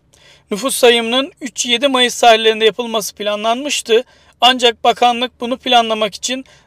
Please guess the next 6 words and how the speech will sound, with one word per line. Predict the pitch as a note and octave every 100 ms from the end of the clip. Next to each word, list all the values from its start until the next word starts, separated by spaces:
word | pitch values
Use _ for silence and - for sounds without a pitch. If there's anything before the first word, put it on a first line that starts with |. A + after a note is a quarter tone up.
| -
daha | A3+ C#4+
fazla | C#4+ A3+ A3
zamana | A#3 A#3 A#3 A#3+
ihtiyaç | A#3 A3+ F#3+ -
duyduğunu | B3+ G#3+ G#3 G#3 A3+
söyledi. | - F#3+ F3+ F3 E3 D#3+